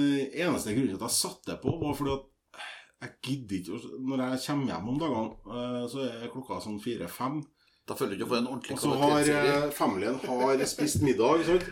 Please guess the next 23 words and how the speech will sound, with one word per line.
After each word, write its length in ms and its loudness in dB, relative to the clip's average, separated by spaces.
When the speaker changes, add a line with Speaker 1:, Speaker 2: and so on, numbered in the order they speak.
Speaker 1:
Så 160 4
jeg 220 6
spiser 260 4
gjerne 220 4
middag 200 6
alene. 440 4
Speaker 2:
Ja. 160 -4
Speaker 1:
Eh, 400 2
mens, 240 -2
eh, 240 6
de 80 4
gjør 60 4
sitt, 260 4
og 100 -8
da 840 -2
ser 160 4
jeg 80 4
gjerne 240 2
T 80 4
V 180 2
mens 140 -2
jeg 100 -6
spiser. 420 0